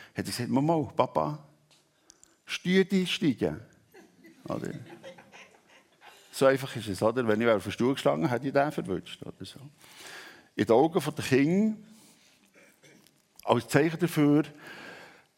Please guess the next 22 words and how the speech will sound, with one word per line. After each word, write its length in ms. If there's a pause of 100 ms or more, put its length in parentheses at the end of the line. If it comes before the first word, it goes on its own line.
(120)
die 100
trauen 260
uns 120
alles 320
zu, 160
die 100
können, 360
wir 100
können 260
alles, 520
wir 160
wissen 340
alles, 420 (140)
wir 140
sind 200
alles. 280 (2250)
Und 160
dort 160
der 60
Hinweis 540
von 140
Jesus, 720